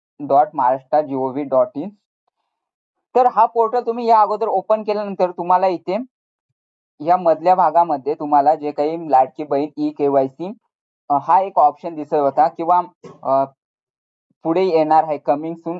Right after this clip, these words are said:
असंही तुम्हाला इथे दाखवलं जात होतं. परंतु आता हा जो काही लाडकी बहीण योजनेसाठी जो काही केवाय, केवाय, ई केवायसी साठीचा जो काही ऑप्शन होता,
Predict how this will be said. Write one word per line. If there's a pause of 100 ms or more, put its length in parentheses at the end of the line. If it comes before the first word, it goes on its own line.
असंही
तुम्हाला
इथे
दाखवलं
जात
होतं. (760)
परंतु (840)
आता
हा
जो
काही
लाडकी
बहीण
योजनेसाठी
जो
काही
केवाय,
केवाय,
ई
केवायसी
साठीचा
जो
काही
ऑप्शन
होता,